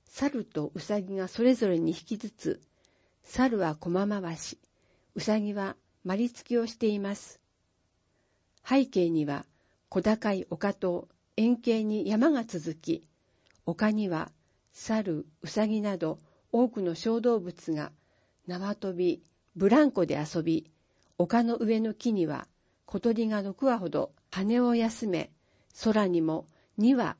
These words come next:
小鳥が飛んでいます。写真の説明終わります。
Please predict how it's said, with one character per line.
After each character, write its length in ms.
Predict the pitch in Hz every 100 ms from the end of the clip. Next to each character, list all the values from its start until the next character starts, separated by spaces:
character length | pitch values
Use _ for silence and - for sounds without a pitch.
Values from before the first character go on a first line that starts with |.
| _ -
小 140 | 180
鳥 240 | 208 208
が 140 | 226 220
飛 160 | 208
ん 100 | 208
で 80 | 202
い 140 | 202 190
ま 160 | 196
す。 240 | 208 - _ _ _ _ _ _ _ _ _ _ _ _ _
写 180 | - 214
真 240 | 214 277 262
の 120 | 262
説 300 | 247 240 233
明 300 | 220 220 - _
終 80 | -
わ 120 | 185
り 120 | 196 190
ま 180 | 185
す。 260 | 196 - -